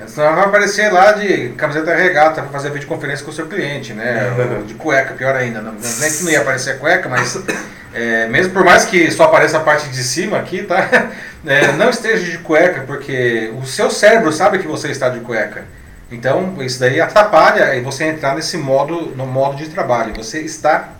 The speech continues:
Speaker 1: trabalhando.
Speaker 2: Sim. Ah, Denis Castro, mais uma vez, obrigado pela participação. Ele diz que, como autônomo, ele edita vídeos, é, vende os cursos dele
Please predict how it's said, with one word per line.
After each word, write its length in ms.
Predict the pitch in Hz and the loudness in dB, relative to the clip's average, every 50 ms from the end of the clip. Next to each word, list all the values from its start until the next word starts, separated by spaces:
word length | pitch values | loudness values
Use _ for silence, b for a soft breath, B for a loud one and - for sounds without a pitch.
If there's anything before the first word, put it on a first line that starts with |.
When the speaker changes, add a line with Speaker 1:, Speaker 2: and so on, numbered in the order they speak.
| - - - | -20 -16 -6
Speaker 1:
trabalhando. 580 | 160 160 170 147 135 123 117 107 95 95 92 - - - - - - - - - - - - - - - - | -4 0 0 0 0 0 -2 -4 -6 -10 -14 -16 -18 -20 -18 -16 -16 -16 -18 -20 -20 -20 -20 -20 -20 -20 -18
Speaker 2:
Sim. 280 | - - - 110 104 98 101 - B B B B B B B B B - - | -16 -12 -12 -12 -12 -12 -16 -18 B B B B B B B B B -4 0
Ah, 540 | 123 127 123 123 120 120 120 123 120 120 - - - - - | 4 6 6 6 6 6 6 4 2 -2 -6 -14 -16 -12 -6
Denis 280 | 127 131 127 127 123 | -4 -2 -2 -2 -4
Castro, 480 | - - 123 123 131 135 - - 135 131 127 | -2 0 0 0 0 -2 -4 -6 -8 -8 -6
mais 140 | 113 113 110 | -6 -6 -6
uma 120 | 117 117 | -6 -8
vez, 360 | 107 101 104 107 104 - - - | -6 -6 -6 -6 -6 -8 -10 -10
obrigado 260 | - 107 107 104 104 | -8 -6 -6 -6 -6
pela 100 | 107 104 | -8 -6
participação. 600 | 104 107 104 - - 127 127 - - 151 165 - B B B B B B - - 101 | -6 -6 -8 -4 -2 -2 -2 0 -2 -4 -4 -4 B B B B B B -16 -8 -6
Ele 200 | 110 113 120 120 | -4 -4 -4 -6
diz 240 | 120 113 110 - | -6 -8 -10 -10
que, 120 | - - 104 | -12 -12 -8
como 180 | 104 170 190 | -6 -2 0
autônomo, 440 | 208 190 - 160 160 170 180 185 - - | 0 2 2 0 0 0 -2 -4 -4 -4
ele 100 | 127 127 | -4 -4
edita 240 | 123 127 - - 131 | -6 -6 -6 -6 -6
vídeos, 540 | 120 - 135 139 - 190 180 170 160 - 139 | -6 -6 -12 -14 -12 -12 -10 -10 -10 -10 -8
é, 520 | - - 113 113 113 110 107 107 107 107 107 | -6 -4 -2 -2 -2 -2 -2 -4 -6 -8 -6
vende 240 | 104 117 113 113 117 | -6 -6 -6 -4 -8
os 100 | 113 - | -10 -12
cursos 360 | - - 123 120 120 - 123 | -12 -10 -12 -10 -10 -12 -10
dele 480 | 120 123 123 123 127 127 131 139 139 | -6 -4 -2 -2 -2 -2 -4 -6 -8